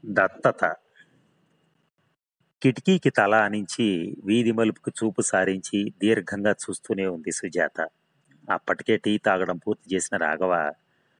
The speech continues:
"వీధి చివరకొచ్చిన పిల్ల ఇంటికి రాకుండా పోతుందా సుజా? వచ్చి టీ తాగు, చల్లారిపోతోంది," అని పిలిచాడు.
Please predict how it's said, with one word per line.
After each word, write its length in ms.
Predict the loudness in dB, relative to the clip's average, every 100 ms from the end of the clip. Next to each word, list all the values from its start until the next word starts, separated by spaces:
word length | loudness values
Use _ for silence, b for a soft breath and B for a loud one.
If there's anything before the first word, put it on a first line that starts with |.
| _ _ _ -8
"వీధి 340 | 0 2 2
చివరకొచ్చిన 640 | 2 4 2 2 -2 -2 -4
పిల్ల 240 | 0 0
ఇంటికి 340 | 0 -2 -2 0
రాకుండా 340 | 0 0 -2
పోతుందా 460 | -2 -4 -4 -4 -4
సుజా? 340 | -2 -2 -2 -4 -18 _ _ -8
వచ్చి 200 | -4 -2
టీ 200 | 0 2
తాగు, 340 | 2 0 -8 -6
చల్లారిపోతోంది," 840 | 0 2 2 -2 -2 -2 -4 -8 _ _ _ -4
అని 140 | -4
పిలిచాడు. 540 | -2 -6 -2 -2 -2